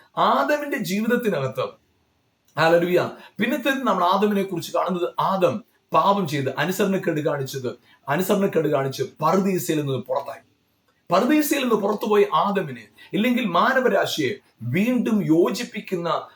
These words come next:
സംഭവങ്ങളാണ്. ആമേൻ. ഓരോ step by step ആയിട്ട് കർത്താവ് ആ, ആ, ആ, ആ നിരപ്പിന് വേണ്ടി കർത്താവ് എടുത്ത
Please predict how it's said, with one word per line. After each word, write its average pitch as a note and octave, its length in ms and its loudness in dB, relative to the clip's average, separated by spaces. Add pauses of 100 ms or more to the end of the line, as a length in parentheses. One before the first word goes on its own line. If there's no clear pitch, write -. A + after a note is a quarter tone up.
സംഭവങ്ങളാണ്. F#3+ 1300 -2 (260)
ആമേൻ. F3+ 260 0 (140)
ഓരോ A#3+ 380 6
step G#3 400 -2 (100)
by B3 180 4
step G#3 340 0
ആയിട്ട് G#3 180 0
കർത്താവ് G#3 600 0 (380)
ആ, F3+ 100 4 (360)
ആ, G#3+ 420 2 (260)
ആ, B2+ 380 -2 (240)
ആ D#3+ 120 4
നിരപ്പിന് A3 540 6
വേണ്ടി G3 400 4
കർത്താവ് F3+ 480 -4
എടുത്ത D#3 260 -6